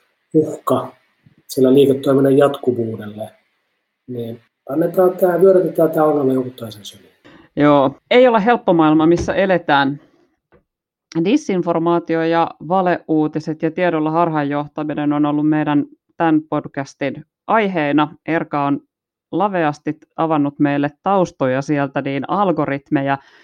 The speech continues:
Speaker 2: miten asiat vaikuttaa, miten me itse vaikutetaan, mitä meidän kannattaa huomioida ihan omassakin meidän käytöksessä. Ja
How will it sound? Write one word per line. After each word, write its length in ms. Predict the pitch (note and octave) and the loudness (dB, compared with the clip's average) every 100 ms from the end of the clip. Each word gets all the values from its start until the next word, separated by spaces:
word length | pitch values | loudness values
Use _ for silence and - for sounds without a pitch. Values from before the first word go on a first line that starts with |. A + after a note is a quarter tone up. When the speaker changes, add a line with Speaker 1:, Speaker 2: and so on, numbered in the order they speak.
| _ _ | _ _
Speaker 2:
miten 320 | F3 F3+ D#3 | -2 0 2
asiat 500 | E3 F3 E3+ D3+ C#3+ | 2 0 -2 -4 -4
vaikuttaa, 800 | D#3 D#3 D#3 - _ C3+ C3+ C3 D3 | -4 -2 -4 -10 _ -4 -2 -2 -2
miten 420 | C#3+ D3+ C#3+ C#3+ | -2 0 0 0
me 100 | D3 | 0
itse 380 | G#3 G#3+ E3 C3+ | -4 -4 -4 -2
vaikutetaan, 840 | C#3 C#3 C#3 C#3 C3 C#3 C3+ C3+ - - | -2 -2 -4 -8 -4 0 0 -2 -6 -2
mitä 360 | D#3+ E3+ D3+ - - _ - | 0 2 0 -2 -6 _ 0
meidän 320 | E3 D3+ C3+ | 2 2 -2
kannattaa 520 | C#3+ C#3 - - C#3+ | -2 -4 -4 -6 -4
huomioida 580 | C#3+ E3 C#3+ C3+ C3+ C3+ | 0 0 0 -2 -6 -6
ihan 220 | D3 C#3+ - | -4 -4 0
omassakin 520 | D#3 C#3+ - C3 C3+ _ _ _ _ _ _ _ _ C#3 | 0 0 -4 -12 -14 _ _ _ _ _ _ _ _ -6
meidän 300 | C#3+ C#3 C3 | -4 -4 -4
käytöksessä. 840 | E3 D#3 C#3 - D#3+ - - - - _ _ _ _ _ _ _ _ _ _ _ _ | 0 0 -2 -8 -12 -12 -10 -12 -12 _ _ _ _ _ _ _ _ _ _ _ _
Ja 240 | F#3+ F3+ | 0 0